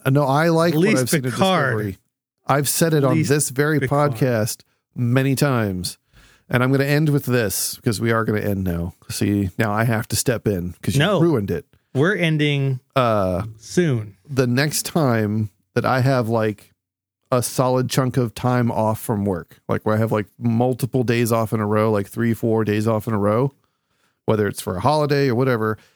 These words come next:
Speaker 2: and I have, like, those days consecutively, I will do a trial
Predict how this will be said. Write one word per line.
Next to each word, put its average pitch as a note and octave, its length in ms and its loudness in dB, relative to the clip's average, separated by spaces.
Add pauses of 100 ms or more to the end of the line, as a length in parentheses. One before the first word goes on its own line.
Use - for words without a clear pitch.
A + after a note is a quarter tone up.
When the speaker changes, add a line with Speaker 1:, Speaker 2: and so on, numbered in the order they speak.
(240)
Speaker 2:
and A#2 100 2
I A2+ 100 2
have, B2 500 2
like, A#2 140 0
those A#2+ 220 0
days B2 240 0
consecutively, B2+ 920 -2 (480)
I G#2+ 160 0
will A2+ 160 2
do A#2 180 0
a C#3+ 60 0
trial A#2+ 720 0